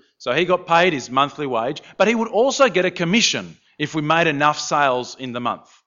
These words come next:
So this bloke, he was savvy. This is what he'd do. In the month, once we'd reached the target for him to get his commission, any other sale after that,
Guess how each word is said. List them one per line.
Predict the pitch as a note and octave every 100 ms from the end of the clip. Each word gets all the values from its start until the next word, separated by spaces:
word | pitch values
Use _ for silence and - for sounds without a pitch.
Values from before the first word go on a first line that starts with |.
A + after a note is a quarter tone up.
| _ _ _ _ - -
So | - A3+
this | E4
bloke, | - B3+ A#3
he | C4+
was | D4+ C4
savvy. | - C4 F3+ G#2 - _ _ _ _ -
This | A3+
is | B3
what | G#3+ A#3
he'd | G3+ D3+
do. | A#2+ G2+ D#2 _ _ _ _ _ _ -
In | D4+
the | E4
month, | C4+ A3+ F3 -
once | F3 B3 C4
we'd | A#3+ E3+
reached | C3+ D3+ G#3 G#3 - C3+
the | D3
target | - F#3 F#3+ E3 C3 -
for | B2+
him | C3 D#3+
to | D3
get | B2+ B2+
his | -
commission, | - A2+ C3 - F#2 - - _ -
any | C4 E4 C4
other | A3+ C4 B3
sale | - - F#3 E3+ D3
after | D3+ D3 -
that, | A#2 C3+ F2+